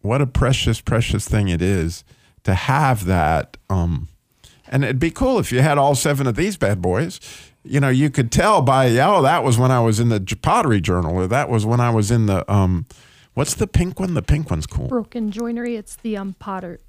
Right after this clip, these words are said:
Speaker 2: It's the
Speaker 1: Oh, it
Speaker 2: broken
Speaker 1: is, it is the broken joinery.
Speaker 2: Well, there's
Speaker 1: Okay.
Speaker 2: two pottery ones. There's one we are the clay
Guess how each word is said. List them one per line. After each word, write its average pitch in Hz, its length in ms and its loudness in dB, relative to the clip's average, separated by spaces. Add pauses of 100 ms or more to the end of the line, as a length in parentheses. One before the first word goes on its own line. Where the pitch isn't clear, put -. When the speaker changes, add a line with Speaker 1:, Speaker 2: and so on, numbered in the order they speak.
(140)
Speaker 2:
It's 208 220 -14
the 175 180 -14
Speaker 1:
Oh, 185 140 4
it 170 100 4
Speaker 2:
broken 202 80 4
Speaker 1:
is, 175 200 0
it 139 140 2
is 165 180 -2
the 117 80 -4
broken 92 360 -2
joinery. 82 200 -4
Speaker 2:
Well, 233 140 2
there's 226 160 2
Speaker 1:
Okay. - 80 -14
Speaker 2:
two 254 160 -4
pottery 190 480 -6
ones. 180 260 -8
There's 190 240 -6
one 220 240 2
we 214 140 2
are 196 160 0
the 202 80 -4
clay 202 600 -4